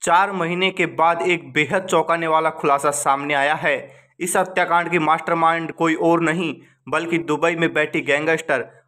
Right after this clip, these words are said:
आनंद पाल की बड़ी बेटी चीनू है।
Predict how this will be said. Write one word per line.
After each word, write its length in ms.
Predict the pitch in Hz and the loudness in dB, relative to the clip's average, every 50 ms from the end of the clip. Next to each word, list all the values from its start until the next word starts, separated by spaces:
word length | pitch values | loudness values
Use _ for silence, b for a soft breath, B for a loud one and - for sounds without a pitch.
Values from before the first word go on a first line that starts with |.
| - 135 | -2 0
आनंद 320 | 151 160 170 165 165 160 - | 0 0 0 -4 -6 -2 0
पाल 200 | 151 151 156 151 | 0 0 0 -2
की 160 | - 170 156 | -4 -4 -4
बड़ी 340 | 127 127 147 151 156 165 - | 0 0 0 0 0 -2 -4
बेटी 380 | - 127 151 151 151 - 170 | -2 -2 -2 -2 -2 -4 -8
चीनू 540 | 165 170 - - - 165 156 156 147 143 131 127 - | -8 -8 -8 -2 0 0 0 0 -2 -4 -4 -4 -2
है। 480 | 160 143 131 110 - - - _ _ | -2 -2 -2 -4 -8 -14 -20 _ _